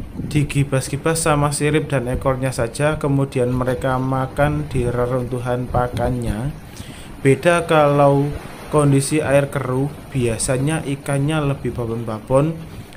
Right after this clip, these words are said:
dan langsung dimakan di kailnya, bolo, ya. Ini saya masih berusaha. Kondisi air sudah cukup surut, ya, tapi ini masih bisa surut lebih jauh lagi. Kalau ini sudah surut lebih jauh, biasanya di ujung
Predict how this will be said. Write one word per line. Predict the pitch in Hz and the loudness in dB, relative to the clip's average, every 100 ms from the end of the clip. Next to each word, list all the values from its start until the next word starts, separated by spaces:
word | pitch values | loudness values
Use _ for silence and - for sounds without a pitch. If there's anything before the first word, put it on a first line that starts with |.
| - | -2
dan | 131 117 | 0 2
langsung | 110 120 127 123 - 156 156 | 2 4 2 0 0 2 2
dimakan | 135 123 120 117 131 127 | 0 0 0 0 0 0
di | - 120 | -2 -4
kailnya, | - 123 120 120 127 113 | 2 4 4 2 2 0
bolo, | 107 110 98 92 - | -2 -2 -2 -6 -10
ya. | 92 - - - - - | -12 -12 -16 -18 -16 -6
Ini | 127 139 165 | -2 0 0
saya | 175 165 151 151 | 0 2 2 2
masih | 147 147 143 151 | 2 0 0 -2
berusaha. | 139 135 123 120 123 113 117 135 190 - - - - - - | -2 -2 -2 -2 -2 0 2 2 0 -8 -12 -12 -12 -14 -2
Kondisi | 143 143 135 131 160 | 2 4 4 2 0
air | - 151 170 | 2 2 2
sudah | 180 190 117 143 123 | 2 -2 -2 0 -2
cukup | 123 160 170 160 | 0 -2 -4 -4
surut, | - 160 143 143 - - | -2 0 0 -2 -6 -6
ya, | - - | -6 -6
tapi | 135 139 165 170 | -4 -2 -2 0
ini | 160 165 165 | 0 0 2
masih | 160 160 160 160 | 2 0 -2 -2
bisa | 127 117 - 135 | -2 -2 0 0
surut | 143 139 143 139 | 2 0 0 0
lebih | 139 - 117 | -2 0 -2
jauh | 120 117 117 | 0 0 2
lagi. | 117 117 127 135 185 - - - - - - - - | 0 -2 -2 -2 -2 -4 -12 -10 -10 -10 -10 -10 -4
Kalau | 156 156 160 | 2 2 2
ini | 160 165 | 2 0
sudah | 165 156 143 127 | 0 0 2 0
surut | 139 151 151 151 | 0 0 0 -2
lebih | 147 123 | -2 -4
jauh, | - 139 143 | 2 4 4
biasanya | 143 117 113 110 123 135 139 | 0 -4 -4 -2 -2 0 -2
di | - | -2
ujung | 110 117 - 143 139 143 | -6 -4 -4 0 2 2